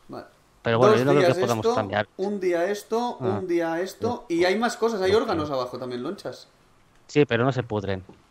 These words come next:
Speaker 1: ¿No se pudren seguro?
Speaker 2: Seguro. Me acabo de fijar ahora, hombre.
Speaker 1: La hoz esta. A ver, ¿y esto con qué se hace? Tenemos flechas, dardos,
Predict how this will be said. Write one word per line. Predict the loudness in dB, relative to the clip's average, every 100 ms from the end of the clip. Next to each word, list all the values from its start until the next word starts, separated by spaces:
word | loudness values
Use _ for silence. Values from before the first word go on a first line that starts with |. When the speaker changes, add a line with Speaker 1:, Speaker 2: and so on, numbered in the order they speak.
| _ -14
Speaker 1:
¿No | -12
se |
pudren | -8 -8 -8 -10
seguro? | -8 -8 -8 -14 _ _ _ _ _ _ _ _ _ _ -12
Speaker 2:
Seguro. | -8 -8 -10 _ _ _ _ _ -10
Me | -4
acabo | 2 2
de | 0
fijar | -6 -8
ahora, | -4 -2
hombre. | -2 -4 -8 _ _ -18
Speaker 1:
La | -14 -8
hoz | -8 -8 -12
esta. | -14 -12 -14 -14 -20 _ -20 -20 -20 -14
A | -6
ver, | 0 0 -2 -8 -10
¿y | -2
esto | -2 -2 -6
con | -8 -6
qué | -8
se | -6
hace? | -6 -6 -14 -16 _ _ _ _ _ _ -10
Tenemos | -6 -6 -6 -12 _ _ -16
flechas, | -8 -6 -6 -10 -12 -12 -20 -20 _ _ _ _ _ _ _ _ _ _ -16 -8
dardos, | -6 -6 -6 -8 -10 -18